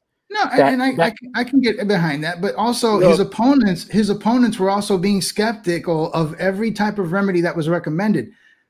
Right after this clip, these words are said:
Speaker 3: I
Speaker 1: whether
Speaker 3: think
Speaker 1: it
Speaker 3: the
Speaker 1: was valid
Speaker 3: biggest
Speaker 1: or not. Again, we were told by our current V P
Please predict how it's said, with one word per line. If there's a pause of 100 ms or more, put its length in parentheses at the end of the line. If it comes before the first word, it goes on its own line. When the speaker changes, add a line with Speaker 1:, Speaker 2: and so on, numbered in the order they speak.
(280)
Speaker 3:
I
Speaker 1:
whether
Speaker 3:
think
Speaker 1:
it
Speaker 3:
the
Speaker 1:
was
valid
Speaker 3:
biggest (180)
Speaker 1:
or
not.
Again,
we
were
told
by
our
current
V
P